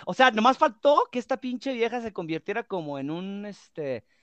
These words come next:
estandarte como Wonder Woman hoy en día para las, para las luchonas y todo ese pedo.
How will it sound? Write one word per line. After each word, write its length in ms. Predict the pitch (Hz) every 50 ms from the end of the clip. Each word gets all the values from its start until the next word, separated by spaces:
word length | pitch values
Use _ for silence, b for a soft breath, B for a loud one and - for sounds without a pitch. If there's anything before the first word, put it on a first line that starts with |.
| _ _ -
estandarte 680 | 160 151 - 170 160 160 156 170 180 180 - - 214
como 320 | - 180 160 151 143 139 139
Wonder 240 | 151 175 185 196
Woman 360 | 185 165 160 175 202 233 226 190
hoy 140 | 175 175
en 80 | 175 165
día 220 | 160 170 185 185 180
para 220 | - 151 135 127
las, 360 | 123 123 120 113 104 - _ _ _ _ _ _ _ _ _ _ _
para 180 | - 131 131 131
las 140 | 131 135 131 131
luchonas 440 | 143 127 - 143 143 156 170 151
y 20 | -
todo 120 | - 156
ese 160 | 160 160 170
pedo. 300 | - - 147 175 233 -